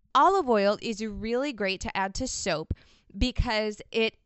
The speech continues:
is creamy. It has a lower lather, and so it's not gonna make, generally speaking, as hard of a bar,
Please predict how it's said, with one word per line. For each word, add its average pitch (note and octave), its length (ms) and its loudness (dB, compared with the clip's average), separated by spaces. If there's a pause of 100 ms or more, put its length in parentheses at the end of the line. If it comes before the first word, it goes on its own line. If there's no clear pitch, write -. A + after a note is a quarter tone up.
(100)
is G3+ 360 0
creamy. G3+ 680 -4 (260)
It B3 100 0
has D4+ 240 -2
a C4 80 0
lower B3+ 460 0
lather, E3 600 -4 (580)
and A#3 180 -4
so B3+ 100 0
it's B3 140 -2
not C#4 220 -2
gonna D4 160 -4
make, A#3+ 480 -2
generally A#3+ 420 -2
speaking, A3 400 -8
as F#3+ 120 -6
hard G#3 280 -4
of G3 80 -6
a F#3 80 -4
bar, F3+ 420 0